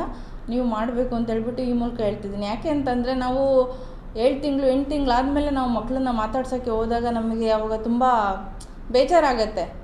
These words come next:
So ಆ ನಂತರ ಅವರು ಪಿ ಯು ಸಿಯಲ್ಲಿ ಇರ್ತಾರೆ, ಅವ್ರಿಗೆ ಅಬೋರ್ಷನ್ ಮಾಡೋ ಆಪ್ಷನ್ ಇರಲ್ಲ. ಅವ್ರ ಮಗುಗೆ ಬರ್ತ್ ಕೊಡ್ಲೇಬೇಕಾಗ್ತದೆ. ಅದರಿಂದ ಅವ್ರಿಗೆ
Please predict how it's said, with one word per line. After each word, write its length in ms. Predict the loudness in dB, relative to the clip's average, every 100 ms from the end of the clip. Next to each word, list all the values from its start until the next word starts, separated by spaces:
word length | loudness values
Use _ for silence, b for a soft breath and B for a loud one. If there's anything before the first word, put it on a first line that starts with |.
| -12 -4
So 60 |
ಆ 260 | -2 0 0
ನಂತರ 360 | 2 0 2 4
ಅವರು 500 | 4 2 -2 -4 -4
ಪಿ 80 | -2
ಯು 100 | 0
ಸಿಯಲ್ಲಿ 320 | 0 0 0
ಇರ್ತಾರೆ, 600 | 0 2 2 2 -2 -4
ಅವ್ರಿಗೆ 260 | -2 2 2
ಅಬೋರ್ಷನ್ 420 | 4 4 4 2
ಮಾಡೋ 180 | 2 2
ಆಪ್ಷನ್ 400 | 0 0 2 2
ಇರಲ್ಲ. 300 | 2 0 0 -4 B B B B -2
ಅವ್ರ 160 | 0
ಮಗುಗೆ 840 | 2 2 0 0 2 2 4 2 2 0 0 0
ಬರ್ತ್ 220 | 0 2
ಕೊಡ್ಲೇಬೇಕಾಗ್ತದೆ. 1300 | 4 4 6 6 4 2 -2 -2 -2 -2 -2 -4 -2
ಅದರಿಂದ 280 | 0 0 0
ಅವ್ರಿಗೆ 320 | 0 -2